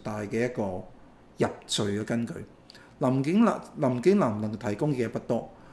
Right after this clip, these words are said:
但係佢嘅嘢呢，吃相難看。即係成件事，佢嘅破壞性存在，但係不多。呢個我指責佢嘅地方。但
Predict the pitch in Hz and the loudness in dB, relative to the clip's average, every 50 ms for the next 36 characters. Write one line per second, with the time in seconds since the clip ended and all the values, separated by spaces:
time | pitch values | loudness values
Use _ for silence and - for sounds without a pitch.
0 | - - - - 131 127 - 131 135 131 127 127 123 113 131 156 156 - - - | -20 -6 0 0 0 2 2 4 4 4 4 6 4 4 4 2 0 -2 -12 -18
1 | - - - - 180 170 - - - - - 151 143 147 139 123 98 92 98 101 | -20 -14 0 4 4 4 4 4 2 4 4 4 4 4 2 0 -2 -4 -6 -8
2 | 98 117 110 110 101 101 - - - - - - - - - 311 - - 180 143 | -6 -6 -6 -6 -6 -8 -10 -18 -20 -20 -20 -20 -6 0 2 2 4 6 6 6
3 | 127 143 165 160 151 - 160 139 127 - - - - - - - - - 202 196 | 6 4 4 4 4 4 4 4 2 0 -6 -18 -20 -20 -20 -20 -4 2 4 6
4 | 202 196 208 - - 202 196 175 147 131 127 - 135 135 123 - - 123 110 110 | 6 6 4 6 6 8 8 8 6 6 4 4 0 0 0 0 0 0 0 2
5 | 104 123 110 104 101 - - - - 123 120 113 - - - - 139 131 - - | 2 2 2 2 0 -4 -10 -4 -2 0 0 0 -2 -4 0 2 2 2 2 -2
6 | - - - - - - 175 226 196 151 127 120 113 117 117 - 120 135 - 117 | -12 -20 -20 -20 -8 0 2 4 4 4 4 6 4 4 2 2 -2 0 0 -2
7 | 107 - 107 107 101 98 98 - 110 107 - - - - - - - - - - | -2 -2 -4 -4 -2 -4 -4 -6 -6 -8 -8 -12 -20 -20 -20 -20 -20 -20 -20 -20
8 | - - - 180 165 151 147 | -16 0 4 6 6 6 4